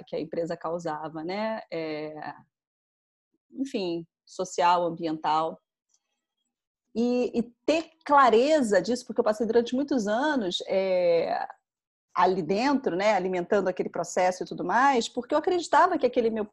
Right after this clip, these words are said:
papel era importante, né, pra, no processo de mitigação dos processos da empresa, no processo de compensação, no proce-, enfim,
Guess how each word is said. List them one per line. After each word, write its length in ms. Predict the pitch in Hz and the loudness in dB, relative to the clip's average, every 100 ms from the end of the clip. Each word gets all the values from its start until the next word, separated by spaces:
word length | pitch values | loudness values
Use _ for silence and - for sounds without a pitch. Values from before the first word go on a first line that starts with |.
| _ | _
papel 300 | - 185 202 | -4 0 0
era 100 | 196 | -2
importante, 720 | 196 185 - - 190 180 - | -2 -4 -4 -4 -4 -6 -8
né, 200 | 185 214 | -6 -4
pra, 400 | 208 190 185 180 - | -2 -2 0 -2 -6
no 120 | 185 | -10
processo 400 | 175 180 190 190 | -6 -6 -6 -6
de 100 | 175 | -6
mitigação 520 | 190 - 185 180 - | -8 -6 -4 -4 -6
dos 140 | 175 - | -10 -10
processos 440 | 175 175 170 - | -10 -8 -10 -8
da 80 | 180 | -6
empresa, 720 | 247 269 185 208 220 202 190 | -6 -2 0 2 2 2 -2
no 80 | 175 | -6
processo 400 | 170 170 175 175 | -8 -6 -8 -8
de 80 | 175 | -12
compensação, 840 | - 175 170 - 277 269 196 190 | -12 -12 -10 -8 -10 -8 -8 -6
no 100 | 180 | -6
proce-, 240 | 165 175 - | -10 -12 -10
enfim, 320 | 233 202 170 | -8 -8 -8